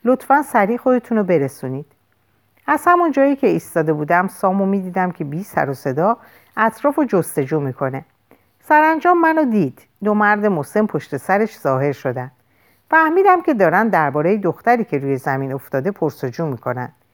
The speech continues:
نگرانی از چهره‌شون میبارید. سام پتو رو آرام روی دخترعموی منقلب،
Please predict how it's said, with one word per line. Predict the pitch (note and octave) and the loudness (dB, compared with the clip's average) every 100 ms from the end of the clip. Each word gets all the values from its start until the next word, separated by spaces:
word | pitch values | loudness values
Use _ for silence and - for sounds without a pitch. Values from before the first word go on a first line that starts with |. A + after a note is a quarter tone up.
| _ _ _ _ - | _ _ _ _ -2
نگرانی | A#3 F#3 F3 E3+ F#3+ | 0 2 2 2 2
از | A#3 E3 | 0 -2
چهره‌شون | - D#3 D3+ D4 - C4 | -2 -2 -2 -4 -4 -2
میبارید. | G3 B2+ A2+ A#2 - _ _ _ _ _ | -2 -2 -4 -4 -10 _ _ _ _ _
سام | - F4+ F4+ | -4 2 4
پتو | F4 - - A#3+ | 4 0 0 0
رو | |
آرام | B3+ E3 D#3 E3 G3+ | 0 2 2 2 0
روی | G#3 G#3+ | 0 0
دخترعموی | E3 C3+ - C3+ C3 D3+ G3+ | -2 -6 -4 -2 -2 -2 -2
منقلب، | G#3+ D#3 B2+ C3 C#3+ | -2 -2 -2 -2 0